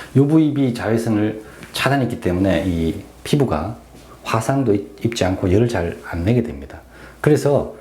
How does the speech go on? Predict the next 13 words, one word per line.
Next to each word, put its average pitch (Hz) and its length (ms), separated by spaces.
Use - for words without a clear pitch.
피부가 165 300
손상되고 147 600
있다는 98 280
것을 87 200
못 78 260
느끼게 226 420
되죠. 117 240
그래서 143 220
더 117 260
강한 117 380
햇볕에 127 360
노출되게 80 520
되고 67 280